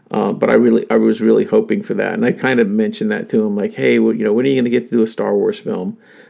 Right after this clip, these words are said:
Um, but that was always in the back of my mind 'cause I knew what a Star Wars fan he was. And so when I was watching season two of Mandalorian, I'd been in Oregon for a few years now. And I,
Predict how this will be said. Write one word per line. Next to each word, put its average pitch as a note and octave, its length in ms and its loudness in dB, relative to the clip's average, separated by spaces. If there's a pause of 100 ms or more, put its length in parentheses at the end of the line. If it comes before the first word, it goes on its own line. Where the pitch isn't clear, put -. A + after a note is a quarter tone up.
(140)
Um, - 420 -4 (220)
but - 240 2
that A#2 100 4
was A#2 120 6
always A#2 320 4
in A#2 80 6
the G#2+ 80 4
back A2 280 0
of G#2 80 0
my G#2 200 -2
mind G#2 380 -4
'cause - 100 -6
I G#2 80 2
knew A2 340 4
what G#2+ 140 4
a - 20 2
Star G#2+ 300 0
Wars G#2 180 2
fan G2+ 300 -6
he A2+ 120 -6
was. G2 460 -4 (640)
And G#2+ 480 2
so A2+ 400 6 (160)
when G#2+ 180 2
I G#2 80 2
was A2+ 180 4
watching A2+ 380 2
season A2+ 360 2
two B2 180 4
of A2+ 60 4
Mandalorian, A2 840 4
I'd A2 160 2
been A2 140 4
in G#2+ 100 2
Oregon G#2+ 380 4
for A2 100 -2
a A2 60 2
few A2+ 180 0
years G#2+ 340 2
now. G2 240 -2
And A2+ 100 0
I, C3 80 2